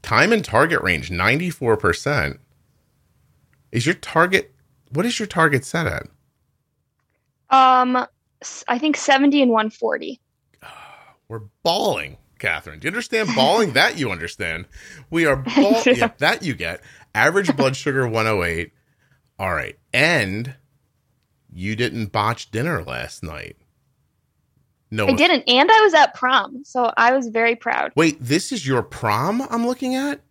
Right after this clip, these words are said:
Speaker 2: Yeah, that's prom. <laughs>
Speaker 1: Catherine, I may have saved your prom.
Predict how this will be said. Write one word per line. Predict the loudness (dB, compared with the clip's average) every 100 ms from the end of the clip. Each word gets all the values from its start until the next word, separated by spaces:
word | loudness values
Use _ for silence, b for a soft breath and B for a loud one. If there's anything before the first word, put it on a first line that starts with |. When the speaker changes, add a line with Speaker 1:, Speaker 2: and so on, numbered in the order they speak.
| _ _ _ _ _ _ _ _ _ -2
Speaker 2:
Yeah, | 2 4
that's | 4 0
prom. | -2 -4 -4 -6
<laughs> |
Speaker 1:
Catherine, | -8 -6 -4 -2
I | -2
may | -4
have | -4 -4
saved | -4 -4 -4
your | -6
prom. | -8 -10 -10 -10 -14